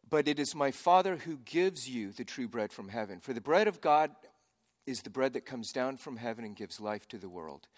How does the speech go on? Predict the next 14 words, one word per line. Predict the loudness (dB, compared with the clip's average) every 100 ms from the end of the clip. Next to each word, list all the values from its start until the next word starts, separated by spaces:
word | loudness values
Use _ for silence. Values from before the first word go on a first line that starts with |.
| -16 -4
"Sir," | 4 4 4
th-, | 2 -2 -4
they | -4
said, | -2 0 0 0 6
"always | 10 12 10 8 2
give | -2 0
us | -2
this | -2 -2
bread." | 0 2 2 -2 -8
Then | -8
<laughs> | -4
Jesus | -4 -4 -6 -6
declared, | -8 -6 -6 -6 -2
"Dude, | -2 -2